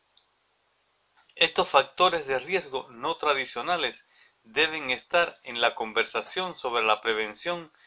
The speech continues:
del accidente cerebrovascular. Uno de los objetivos del estudio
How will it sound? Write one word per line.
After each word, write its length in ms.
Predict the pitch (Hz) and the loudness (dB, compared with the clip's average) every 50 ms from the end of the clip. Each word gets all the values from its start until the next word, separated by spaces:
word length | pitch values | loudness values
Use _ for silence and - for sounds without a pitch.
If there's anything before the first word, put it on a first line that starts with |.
| - - _ _ _ | -20 -20 _ _ _
del 220 | 117 110 120 117 | -8 -4 0 2
accidente 560 | 120 117 - - 120 113 135 160 113 - - 143 | 2 2 2 0 0 -2 -4 -4 -4 -2 0 0
cerebrovascular. 880 | - 123 117 135 143 135 135 123 120 - - - 104 98 95 92 - - _ _ - - - - - _ _ _ _ _ _ _ - | 2 2 2 0 0 0 0 0 0 0 -2 -4 -2 -2 -2 -4 -4 -10 _ _ -20 -20 -20 -20 -20 _ _ _ _ _ _ _ -6
Uno 260 | 190 190 190 190 185 | -4 -2 0 0 2
de 80 | 175 160 | 2 2
los 160 | 151 139 - - | 2 0 0 -2
objetivos 680 | 147 135 - - 123 - - 190 196 185 170 143 123 113 | -2 -2 -2 -4 -6 -8 -6 -8 -6 -4 -4 -4 -2 -2
del 140 | 120 117 | -2 -2
estudio 600 | 113 107 - - - 202 180 135 113 110 113 - | -2 -4 -6 -8 -10 -10 -8 -6 -6 -6 -6 -8